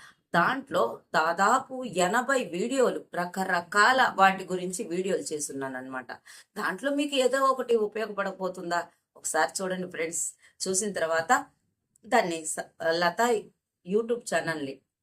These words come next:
సబ్స్క్రైబ్ చేసుకొని, మీకు నచ్చిన వీడియోని లైక్ చేయండి, మీ ఫ్రెండ్స్‌కి, ఫ్యామిలీ మెంబర్స్‌కి షేర్ చేయండి. మరి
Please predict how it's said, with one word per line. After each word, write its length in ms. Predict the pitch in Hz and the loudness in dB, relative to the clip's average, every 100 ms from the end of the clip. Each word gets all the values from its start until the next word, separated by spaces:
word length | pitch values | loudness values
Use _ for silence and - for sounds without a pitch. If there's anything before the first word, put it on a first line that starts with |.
| - | -14
సబ్స్క్రైబ్ 460 | - - - 214 208 - | -12 -12 -6 -4 -4 -4
చేసుకొని, 440 | 190 - 208 226 - - - _ | -6 -4 -6 -6 -10 -20 -20 _
మీకు 200 | 302 339 | -6 -2
నచ్చిన 380 | 311 262 269 262 | -2 -2 -2 -2
వీడియోని 600 | 220 220 202 190 180 180 180 - _ | -2 0 0 0 -2 -4 -6 -10 _
లైక్ 260 | - 170 185 - | -4 -4 -2 -2
చేయండి, 380 | 190 165 156 156 156 _ _ 208 | 0 0 -2 -4 -6 _ _ -4
మీ 120 | 240 | -4
ఫ్రెండ్స్‌కి, 580 | 226 208 202 180 - 277 285 _ - | -2 -2 -2 -6 -10 -12 -14 _ -2
ఫ్యామిలీ 360 | 196 208 240 | -2 0 0
మెంబర్స్‌కి 600 | 214 185 180 175 - - 180 180 _ | 0 -2 -2 -4 -6 -6 -8 -8 _
షేర్ 380 | - - 190 202 - | -14 -4 -2 -2 -4
చేయండి. 460 | 175 151 147 147 156 156 _ _ _ - | -4 -4 -6 -4 -4 -6 _ _ _ -4
మరి 280 | 196 175 | -2 0